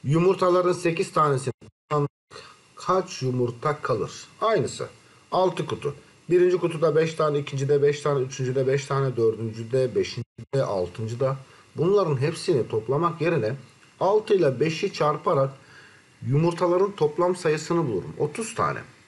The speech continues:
Sekiz tanesini kullandıysan yumurtaların azaldı. Otuzdan sekizi çıkartarak geriye kaç yumurta kaldığını hesaplayabilirsin.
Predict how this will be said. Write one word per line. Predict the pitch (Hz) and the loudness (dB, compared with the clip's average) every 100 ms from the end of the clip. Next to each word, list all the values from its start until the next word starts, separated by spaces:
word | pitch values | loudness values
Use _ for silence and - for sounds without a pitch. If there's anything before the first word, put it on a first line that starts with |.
| - _ - - _ 202 | -20 _ -20 -20 _ -6
Sekiz | 220 233 | -4 0
tanesini | 220 180 170 180 175 | 2 2 2 2 4
kullandıysan | 208 202 170 131 - 185 | 4 4 2 0 0 0
yumurtaların | 196 196 175 - 107 170 | 2 2 2 2 2 2
azaldı. | 185 196 190 127 92 | 2 2 2 2 0
Otuzdan | 90 165 139 107 95 | 0 -2 -2 -2 -2
sekizi | - 135 107 | -2 -4 -4
çıkartarak | 101 147 156 123 110 175 - - - - | -8 -2 -2 0 0 -2 -4 -20 -20 -8
geriye | 139 170 151 135 | 0 2 2 0
kaç | 175 - | -2 -4
yumurta | 113 92 85 85 | -6 -6 -8 -2
kaldığını | 160 143 127 151 | 0 2 2 2
hesaplayabilirsin. | 135 123 113 123 143 175 170 143 | 0 -2 0 0 2 0 -2 -6